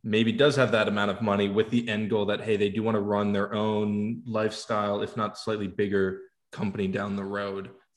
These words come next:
Um, what are your thoughts, either kinda maybe going the corporate route, starting on something on their own? And if starting something on their own, what sort of interesting tracks have you seen people take to ideally become that successful entrepreneur down the road?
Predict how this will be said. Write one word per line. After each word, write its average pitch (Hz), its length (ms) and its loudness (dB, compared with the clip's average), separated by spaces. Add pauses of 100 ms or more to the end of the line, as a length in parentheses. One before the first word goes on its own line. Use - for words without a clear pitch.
Um, 101 320 0
what 117 100 4
are 135 40 6
your 127 80 0
thoughts, 117 240 2
either 104 140 2
kinda 110 200 -2
maybe 101 160 0
going 98 260 0
the 95 60 -4
corporate 135 360 0
route, 123 320 4
starting 113 280 0
on 107 80 -4
something 107 480 -6
on 107 140 -4
their 104 200 2
own? 117 680 2
And 104 100 -4
if - 80 -6
starting 104 320 -2
something 107 300 -6
on 104 120 -2
their 98 200 0
own, 98 520 0
what 110 160 0
sort 117 140 0
of 98 120 -2
interesting 104 440 -6
tracks 101 360 -4
have 101 100 -8
you 104 60 -6
seen 101 240 -4
people 98 220 -10
take 101 360 -4
to 104 320 -8 (560)
ideally 98 640 -2
become 104 280 -4
that 98 120 -4
successful - 440 -10
entrepreneur 104 680 -6
down 107 140 -8
the 101 60 -6
road? 104 320 -10